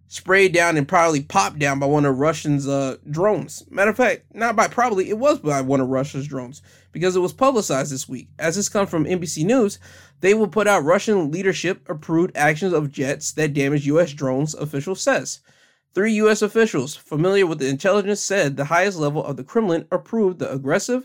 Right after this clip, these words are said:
actions of Russian military fighter jets against a U S military drone over the Black Sea on Tuesday. The Russian jets dropped jet fuel on the N Q nine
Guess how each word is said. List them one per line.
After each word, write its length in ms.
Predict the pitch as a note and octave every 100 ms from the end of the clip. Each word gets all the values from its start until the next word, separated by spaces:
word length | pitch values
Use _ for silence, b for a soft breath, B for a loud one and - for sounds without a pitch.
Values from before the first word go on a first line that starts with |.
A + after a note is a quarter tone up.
| -
actions 380 | C3+ C3 D#3 D#3+
of 180 | C3 C3
Russian 400 | C3+ D#3 F#3+ D3
military 360 | C#3+ D#3+ F3
fighter 360 | G3 F#3 A#3 F3
jets 340 | C3 A2 - - b b b
against 240 | C#3 D3+
a 40 | B2+
U 240 | C#3 E3+
S 100 | E3+
military 460 | C3+ D3 D#3 G3 E3+
drone 400 | C3 C3 D#3 - _ -
over 240 | D#3 F3
the 40 | F3
Black 300 | C3+ C3 D3+
Sea 260 | - C#3 -
on 180 | F3
Tuesday. 500 | F#3 B3 C#4 - - _ _ _ _ _
The 80 | C3
Russian 340 | D3 G3 A3+
jets 480 | D#3+ C#3 F3 - - _ -
dropped 360 | C#3 D#3 - - -
jet 260 | D3+ G#3 -
fuel 440 | - C3+ C3+ -
on 140 | C#3+ C#3+
the 180 | C3+ -
N 180 | E3+
Q 220 | G3 - G#3+
nine 480 | D#3+ B2 B2+ D#3